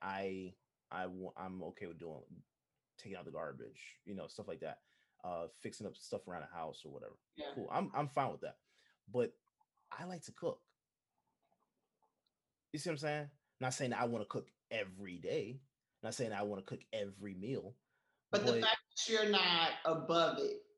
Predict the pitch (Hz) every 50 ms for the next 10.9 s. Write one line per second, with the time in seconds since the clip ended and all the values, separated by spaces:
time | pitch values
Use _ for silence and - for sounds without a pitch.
0 | _ _ 180 170 170 180 175 175 170 175 175 175 - - - 214 269 330 381 359
1 | 233 139 110 98 85 87 - - - - - - - 208 190 196 196 190 185 -
2 | - 175 175 175 170 165 165 - 160 165 160 156 151 151 - 151 160 156 156 151
3 | 147 139 123 - _ - 156 147 - 147 151 143 151 147 - 151 139 143 - -
4 | - 147 135 - - - - - 147 139 131 - - 135 147 147 147 - 143 139
5 | 143 143 143 143 - - - - - - - - - - - - _ _ _ _
6 | _ _ _ _ _ 190 208 240 294 294 165 127 - 147 151 165 180 185 156 127
7 | - - - - - - 139 147 147 139 127 113 104 98 98 104 104 107 107 110
8 | 110 98 98 - - - - - - 156 147 135 110 87 101 92 95 92 95 92
9 | 92 - - - 98 95 107 104 95 113 135 135 117 104 101 80 82 98 110 117
10 | 117 107 104 107 - 98 101 101 95 92 87 87 - - - 95 -